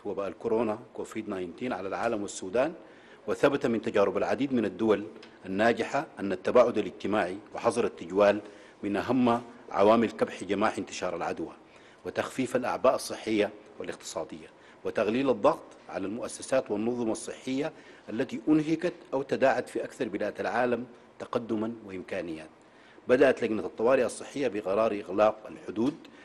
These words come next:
لمنع دخول الوباء للبلاد إثر إعلان أول حالة مؤكدة، وبعد قرار إغلاق حدود البلاد من ضمن الإجراءات الوقائية والاحترازية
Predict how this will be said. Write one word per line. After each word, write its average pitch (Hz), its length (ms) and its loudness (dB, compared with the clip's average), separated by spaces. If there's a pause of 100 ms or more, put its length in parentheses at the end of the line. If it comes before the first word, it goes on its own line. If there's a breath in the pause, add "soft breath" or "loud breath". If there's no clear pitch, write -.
(160 loud breath)
لمنع 120 260 2
دخول 120 380 0
الوباء 104 380 0
للبلاد 104 500 0 (260)
إثر 123 340 -2
إعلان 110 280 -2
أول 131 240 2
حالة 120 260 -2
مؤكدة، 98 460 -8 (500 loud breath)
وبعد 127 300 4
قرار 120 340 6
إغلاق 110 440 0
حدود 98 260 -8
البلاد 101 460 0
من 107 100 -4
ضمن 113 180 -4
الإجراءات 101 500 -4
الوقائية 98 640 -4 (420 loud breath)
والاحترازية 98 800 -2